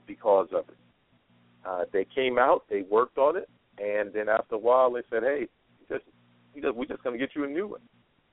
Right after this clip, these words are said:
And garbage disposal, same thing. So for me, it's actually, definitely I've made money off of it, so to speak. So for those of you who are listening, uh,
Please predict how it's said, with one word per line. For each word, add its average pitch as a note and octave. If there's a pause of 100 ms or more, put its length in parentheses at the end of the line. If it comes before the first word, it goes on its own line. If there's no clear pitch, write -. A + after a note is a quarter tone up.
(180)
And G#2 (680)
garbage B2+
disposal, C#3 (300)
same G#3
thing. B2 (580)
So D3+ (140)
for D3+
me, D#3+ (720)
it's C3+ (160)
actually, C3 (540)
definitely D3
I've A#2
made A#2+
money B2+ (100)
off C3+
of C#3+
it, D3 (100)
so C#3
to C#3 (140)
speak. D#3+ (400)
So D3 (160)
for D3+
those D#3+
of C#3+
you D3
who C3
are A#2
listening, C3+ (500)
uh, G2